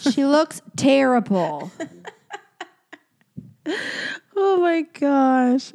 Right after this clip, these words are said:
Speaker 2: Okay, that's all I had on
Speaker 1: She
Speaker 2: her.
Speaker 1: doesn't act, she does, she needs to, like, I'm not saying she needs to, like,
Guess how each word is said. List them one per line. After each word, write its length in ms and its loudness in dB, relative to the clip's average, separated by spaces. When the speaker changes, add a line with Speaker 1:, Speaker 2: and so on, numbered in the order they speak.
Speaker 2:
Okay, 320 0
that's 220 2
all 160 2
I 100 4
had 300 6
on 80 -4
Speaker 1:
She 160 2
Speaker 2:
her. 60 -2
Speaker 1:
doesn't 420 0
act, 360 -2
she 200 -4
does, 240 -4
she 80 -2
needs 240 -2
to, 80 -4
like, 380 -2
I'm 60 -2
not 200 -2
saying 280 -2
she 180 -6
needs 300 -4
to, 80 0
like, 560 -2